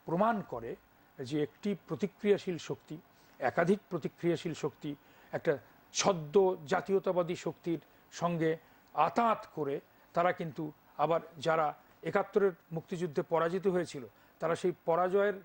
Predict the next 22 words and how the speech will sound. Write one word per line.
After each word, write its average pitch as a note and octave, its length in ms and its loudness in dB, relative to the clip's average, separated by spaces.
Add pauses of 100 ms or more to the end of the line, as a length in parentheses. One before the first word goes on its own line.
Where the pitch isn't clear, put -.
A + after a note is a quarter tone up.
(140)
দাগ F3+ 280 0
নেয়ার E3+ 300 -2
জন্যে C3+ 300 -10 (280)
আবারও E3 280 0
কিন্তু, C#3+ 360 -12 (360)
আহ, C3+ 240 -4 (300)
সেই D3+ 260 -6 (280)
আমরা C#3+ 340 -4 (120)
কবির D#3+ 240 -4
ভাষায় D#3 280 -2
যদি D#3+ 200 -4
বলতে D3 280 -6
চাই C3+ 240 -6 (360)
যে C3+ 300 -4 (260)
"একাত্তরের D#3+ 560 -2
পতাকা C#3+ 400 -4
আজ B2+ 200 -6 (260)
খামচে D3+ 320 -4
ধরেছে C#3 400 -6
সেই, A#2+ 260 -10 (400)
আহ, A#2+ 160 -8
শকুন।" C#3+ 360 0